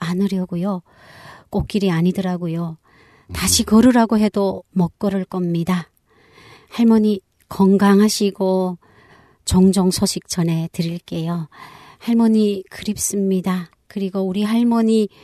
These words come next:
Speaker 1: 백 살까지 건강하시길 언제나 기도할게요.
Speaker 2: 음.
Speaker 1: 대한민국에서 손녀가 올립니다.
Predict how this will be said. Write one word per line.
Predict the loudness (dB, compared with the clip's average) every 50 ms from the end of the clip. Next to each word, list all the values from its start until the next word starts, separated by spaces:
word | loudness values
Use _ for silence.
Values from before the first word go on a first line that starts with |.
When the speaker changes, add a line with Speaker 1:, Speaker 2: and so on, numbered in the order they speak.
| -20 _ _ _ _ _ _ _
Speaker 1:
백 | -2 -2 -2 -2
살까지 | -4 -2 -2 -2 -2 -2 -2 -4 -2 -4 -4
건강하시길 | -4 -2 -2 -2 0 -2 -2 0 -2 -2 -4 -6 -6 -4 -4 -4 -4 -4
언제나 | -4 -2 -2 -2 -2 -4 -4 -4 -2 -2 -2 -2 -2 -4 -4 -6 -8 -10 _
기도할게요. | -12 -8 -8 -6 -4 -4 -4 -4 -6 -6 -8 _ -10 -8 -6 -4 -4 -4 -6 -8 -12 -20 -20 -20 -20 -20 -20 -20 -20 -20
Speaker 2:
음. | -10
Speaker 1:
대한민국에서 | -4 0 2 2 2 2 2 0 0 -2 -2 -4 -6 -6 -6 -6 -6 -6 -6 -6 -6 -6 -8 -10 -12
손녀가 | -10 -8 -6 -4 -4 -2 -2 -4 -4 -4 -4 -6 -6 -6 -8 -10 -14 _
올립니다. | -4 -2 0 0 0 0 -2 -4 -4 -4 -6 -8